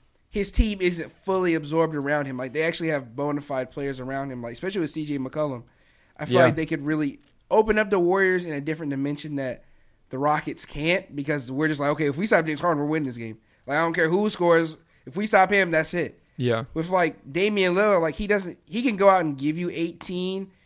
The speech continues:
Speaker 1: and give you ten assists, or he can give you fifty points. I feel
Speaker 2: Yeah.
Speaker 1: like he can really manipulate his game and modify a lot to Golden State. So I think that they match up better in the long run against a,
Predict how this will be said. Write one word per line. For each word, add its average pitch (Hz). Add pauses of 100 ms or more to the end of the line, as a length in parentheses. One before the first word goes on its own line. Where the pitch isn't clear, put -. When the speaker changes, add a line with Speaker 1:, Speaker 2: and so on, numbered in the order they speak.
(140)
Speaker 1:
and 156
give 160
you 185
ten 190
assists, 208 (100)
or 160
he 170
can 165
give 156
you 143
fifty 147
points. 139 (280)
I 147
feel -
Speaker 2:
Yeah. 202
Speaker 1:
like 185
he 196
can 165
really 160 (400)
manipulate 165
his 143
game 156
and 131
modify 156
a 165
lot 165
to 175
Golden 180
State. 185 (220)
So 175
I 160
think 196
that 160
they 165
match 165
up 156
better 160
in 147
the 131
long 131
run 151
against 135
a, -